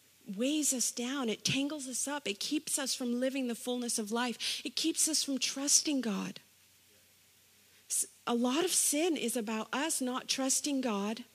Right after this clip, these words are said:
and taking care of things ourselves. Our sexual needs. Our physical needs.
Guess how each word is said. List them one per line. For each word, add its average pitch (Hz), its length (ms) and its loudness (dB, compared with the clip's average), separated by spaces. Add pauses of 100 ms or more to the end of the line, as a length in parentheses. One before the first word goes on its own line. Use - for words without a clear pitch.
(640)
and 233 140 2
taking 254 340 2
care 233 220 0
of 220 120 -2
things 214 280 0
ourselves. 175 640 0 (420)
Our 220 120 4
sexual 240 580 4
needs. 175 520 -2 (3750)
Our 226 140 2
physical 262 500 -4
needs. 185 480 -4